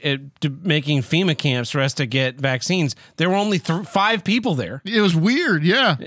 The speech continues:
Speaker 2: I, I, I thought it was weird that there was only five people
Speaker 1: Now,
Speaker 2: there.
Speaker 1: maybe it was real
Speaker 2: And then
Speaker 1: fucking packed, uh, six months ago,
Speaker 2: Yeah.
Speaker 1: but they could have just slowed the rollout. We don't need this.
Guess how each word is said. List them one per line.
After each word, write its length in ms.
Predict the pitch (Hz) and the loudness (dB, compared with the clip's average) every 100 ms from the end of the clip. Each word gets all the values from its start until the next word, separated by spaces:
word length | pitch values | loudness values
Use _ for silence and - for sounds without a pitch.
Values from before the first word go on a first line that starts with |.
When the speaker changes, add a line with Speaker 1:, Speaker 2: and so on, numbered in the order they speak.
| - | -10
Speaker 2:
I, 340 | - 185 226 196 | -2 0 2 2
I, 40 | 214 | 2
I 100 | 208 | 2
thought 200 | 202 226 | 2 4
it 60 | 202 | 4
was 180 | 180 151 | 2 2
weird 280 | 196 190 | 4 2
that 80 | 165 | 2
there 120 | 160 165 | 2 2
was 160 | 156 | 0
only 520 | 170 165 165 156 151 139 | 0 2 4 2 0 -4
five 420 | - 160 156 147 | -2 0 0 -2
people 280 | 160 143 139 | -2 -4 0
Speaker 1:
Now, 120 | 170 | 0
Speaker 2:
there. 60 | 185 | 2
Speaker 1:
maybe 260 | 220 240 | 2 2
it 40 | 226 | 0
was 220 | 208 131 | 0 0
real 340 | 139 180 190 | 0 2 4
Speaker 2:
And 240 | 185 165 160 | 4 2 0
then 220 | - - | -10 -8
Speaker 1:
fucking 500 | - 196 196 185 117 | -2 -2 0 0 -2
packed, 480 | - 190 202 175 - | -4 -2 0 -2 -6
uh, 320 | 190 202 208 | -10 -10 -12
six 340 | 180 - 190 - | -10 -4 -2 0
months 240 | 175 196 | -2 0
ago, 120 | 180 | 4
Speaker 2:
Yeah. 240 | 175 165 165 - - | 4 4 2 -4 -6
Speaker 1:
but 80 | 190 | -2
they 140 | 190 | 0
could 180 | - 233 | 0 0
have 100 | 226 | 0
just 200 | 202 - | -2 -2
slowed 340 | 160 160 185 | 0 0 0
the 80 | 151 | 0
rollout. 600 | 139 185 202 131 120 - _ _ _ _ _ _ _ - | 0 2 0 0 -2 -8 _ _ _ _ _ _ _ -2
We 140 | 156 | 0
don't 280 | 151 240 147 | 2 0 0
need 400 | 170 226 247 156 | 2 2 2 0
this. 460 | 131 127 - - | -2 -4 -6 -8